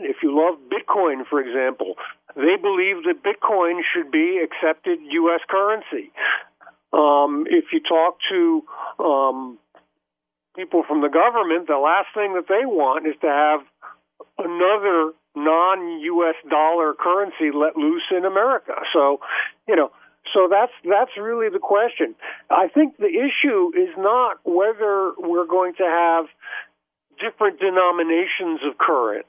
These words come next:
currency. I call Bitcoin another type of currency with a different denomination. That's not what's gonna happen. What's gonna happen is we're gonna have different ways to use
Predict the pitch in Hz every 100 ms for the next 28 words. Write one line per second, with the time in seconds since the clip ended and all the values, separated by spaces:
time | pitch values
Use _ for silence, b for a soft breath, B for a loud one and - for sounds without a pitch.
0 | - 165 139 135 - 110 101 - 135 151
1 | 180 147 151 202 - 180 151 131 131 139
2 | 151 147 - 160 151 151 - 151 151 -
3 | 147 127 120 131 160 160 139 147 139 131
4 | 123 139 165 160 113 92 B B B B
5 | _ _ _ _ 175 202 254 - 233 214
6 | 170 185 185 190 175 170 190 196 - 110
7 | 127 160 - 180 175 202 226 240 214 180
8 | 170 170 180 175 180 180 165 B B -
9 | - 220 254 - 254 180 185 160 180 202
10 | 202 170 147 151 - - - - 160 139
11 | 143 190 190 190 190